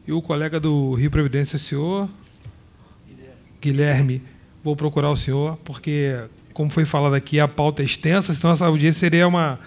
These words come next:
uma série com temporadas. Então, vou procurar o senhor simplesmente poder conversar. E lembrando que na polícia tem um problema muito sério.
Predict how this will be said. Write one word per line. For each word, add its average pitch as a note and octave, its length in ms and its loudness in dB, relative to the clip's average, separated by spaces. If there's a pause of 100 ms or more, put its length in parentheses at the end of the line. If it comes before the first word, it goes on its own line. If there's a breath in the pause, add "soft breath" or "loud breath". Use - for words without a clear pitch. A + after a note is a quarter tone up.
(280 loud breath)
uma D#3+ 160 0
série F3+ 320 4
com F3+ 160 2
temporadas. D#3 800 4 (280 loud breath)
Então, E3 140 -4
vou D3+ 100 0
procurar D3+ 340 2
o D3+ 60 6
senhor D3 140 2
simplesmente D3 320 0
poder D#3 200 0
conversar. D#3 720 2 (520 loud breath)
E D3+ 40 -4
lembrando E3+ 440 4
que F3+ 100 0
na F3 100 2
polícia E3 400 0
tem E3 100 -4
um E3 60 -2
problema D#3+ 300 -2
muito F3 240 -2
sério. C3 380 0